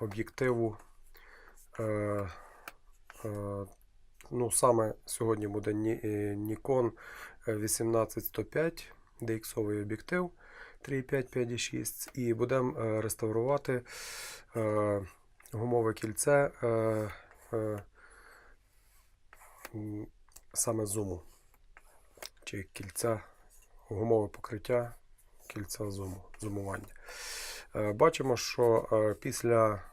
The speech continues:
напевно, що десь двохрічного неінтенсивного використання, от, е, що немаловажно в чоловічих руках, е,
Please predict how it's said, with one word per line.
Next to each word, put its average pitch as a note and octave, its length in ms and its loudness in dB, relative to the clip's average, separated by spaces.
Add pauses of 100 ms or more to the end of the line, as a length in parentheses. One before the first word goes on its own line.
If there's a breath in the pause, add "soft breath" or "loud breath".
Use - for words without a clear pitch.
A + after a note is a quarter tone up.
(140)
напевно, A2+ 380 0
що - 140 -8
десь G#2+ 180 0
двохрічного A2 760 -2 (200)
неінтенсивного A2 680 0
використання, E3+ 640 0 (800 loud breath)
от, A#2 460 2
е, G#2+ 580 0 (1040 loud breath)
що - 240 0
немаловажно A#2 600 6
в - 100 -8
чоловічих A#2 600 2
руках, D#3 640 2 (680)
е, A2 540 0